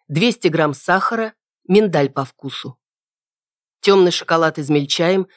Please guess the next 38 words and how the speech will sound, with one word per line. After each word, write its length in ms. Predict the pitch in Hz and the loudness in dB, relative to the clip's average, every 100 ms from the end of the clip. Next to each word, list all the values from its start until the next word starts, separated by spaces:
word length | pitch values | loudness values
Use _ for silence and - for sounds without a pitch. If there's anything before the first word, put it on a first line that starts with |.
| - - | -12 0
растапливаем 720 | 190 190 269 269 240 220 214 | 0 2 0 0 2 4 4
на 100 | 190 | 2
водяной 360 | 185 214 233 | 2 2 2
бане 340 | 196 202 240 226 | 2 0 0 0
до 160 | 180 | 0
однородной 460 | 180 180 190 226 196 | 2 2 2 0 0
консистенции 720 | - 165 185 - 226 214 208 | 0 -2 -4 -2 -2 -2 -2
без 180 | 185 190 | -2 -2
комочков, 680 | 208 202 180 139 - 127 _ _ - - | 0 0 0 -2 -8 -16 _ _ -20 -6
затем 340 | 147 160 170 | -2 2 2
даём 300 | 156 156 151 | 2 2 0
остыть, 380 | 143 - - 214 | -2 -2 -6 -4
время 300 | 165 160 156 | 0 2 2
от 140 | 147 165 | 0 2
времени 300 | 175 170 170 | 4 4 2
помешивая. 680 | 165 165 139 - 135 135 - _ _ _ _ _ _ | 2 2 0 -2 -8 -14 -18 _ _ _ _ _ _
Тем 220 | 196 202 | 2 2
временем 400 | 220 294 254 220 | 2 2 4 2
крупно 400 | 220 247 247 226 | 0 -2 2 0
измельчаем 480 | 190 196 - 214 185 | 2 0 2 2 4
миндаль 420 | 175 170 185 190 | 4 2 2 0
в 80 | 156 | 0
блендере 460 | 160 202 202 185 | 2 2 2 2
до 120 | 170 165 | 0 -2
состояния 680 | - - 175 175 170 165 165 | -6 -4 0 2 4 4 4
муки. 540 | 175 170 156 135 151 _ _ _ _ _ - | 2 -2 -10 -12 -14 _ _ _ _ _ -8
Взбиваем 600 | 151 156 175 180 175 160 | -2 2 2 4 2 0
венчиком 500 | 202 233 - 180 165 | 0 0 -2 -2 -2
сливочное 560 | - 214 214 - 208 | -2 -2 -2 0 2
масло 340 | 202 156 - 165 | 2 0 -2 -4
комнатной 480 | - 202 185 196 190 | 0 0 0 -4 -2
температуры 640 | 196 190 196 190 196 196 | -2 0 0 0 -2 -4
с 80 | 190 | -2
половиной 460 | 196 190 196 190 | 0 2 4 2
сахара 440 | 180 196 185 - 185 | 2 -2 -2 -2 -2
и 60 | |
яичными 460 | 185 185 170 190 185 | 0 0 0 2 2
желтками, 640 | 170 180 - 180 175 170 | 2 -2 -2 -2 -2 -4